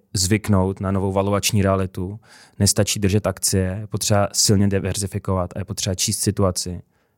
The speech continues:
A I a technologická proměna, pánové, co to udělalo s naším biznesem za poslední rok, potom tady nemusíme mluvit. Další velký téma, o tom budeme hovořit.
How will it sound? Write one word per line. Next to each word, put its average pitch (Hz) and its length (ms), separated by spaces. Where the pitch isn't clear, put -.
A 110 240
I 110 200
a 117 120
technologická 120 800
proměna, 104 460
pánové, 107 420
co 101 120
to 110 100
udělalo 107 340
s 92 40
naším 104 260
biznesem 98 420
za 95 80
poslední 101 440
rok, 110 360
potom - 200
tady 98 180
nemusíme 98 380
mluvit. 92 360
Další 104 260
velký 98 240
téma, 98 260
o 95 80
tom 98 140
budeme 95 240
hovořit. 90 500